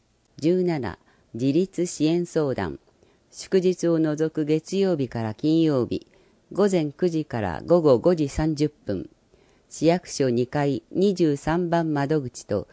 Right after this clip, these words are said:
金剛連絡所二階で。電話相談もできます。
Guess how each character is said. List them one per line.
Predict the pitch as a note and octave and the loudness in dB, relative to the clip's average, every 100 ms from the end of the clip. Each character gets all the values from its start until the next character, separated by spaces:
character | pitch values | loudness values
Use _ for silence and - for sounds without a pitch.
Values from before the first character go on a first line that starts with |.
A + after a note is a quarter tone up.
| - _ _ | -20 _ _
金 | G3+ G#3 | 2 4
剛 | D#3+ C3+ B2 | 6 6 6
連 | B2 D3+ D3+ | 4 0 -2
絡 | D3+ - | -4 -4
所 | - C#3+ | -2 0
二 | A#2 G#2+ | 0 0
階 | C#3 A#2+ G#2 | -2 -2 -2
で。 | - _ _ _ _ _ _ _ _ | -4 _ _ _ _ _ _ _ _
電 | - F#3 G3 | 2 4 4
話 | G3 | 2
相 | - F#3 C#3+ | 0 0 0
談 | A#2+ | -2
も | G2 | -2
で | F#2+ G#2+ | -2 -2
き | B2 | -2
ま | A#2+ B2 | -2 -4
す。 | - | -10